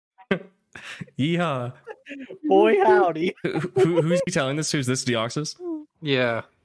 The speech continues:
Speaker 1: Okay, I'm gonna make a very easy intimidation save for Deoxys. Okay, yeah, they pass. They don't care. They, they do not notice any,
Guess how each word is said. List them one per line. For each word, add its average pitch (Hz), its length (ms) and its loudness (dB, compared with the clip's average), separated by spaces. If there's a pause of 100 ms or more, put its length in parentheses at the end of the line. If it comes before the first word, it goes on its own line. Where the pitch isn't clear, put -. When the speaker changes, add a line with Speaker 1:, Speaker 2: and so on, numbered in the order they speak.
(160)
Speaker 1:
Okay, 104 320 -2
I'm 110 140 -2
gonna 131 440 -2
make 117 240 -2
a 117 60 0
very 107 420 -2
easy 110 440 -2
intimidation 104 560 -4
save 147 240 -4
for 156 100 -6
Deoxys. 156 460 -6 (1200)
Okay, 113 200 -4
yeah, 90 80 -4
they 87 120 -4
pass. - 340 -6
They 104 160 -4
don't 95 180 -8
care. - 200 -14 (340)
They, 117 340 -2
they 120 300 -2
do 113 220 -2
not 135 340 -2 (140)
notice 165 960 -2
any, 131 480 -4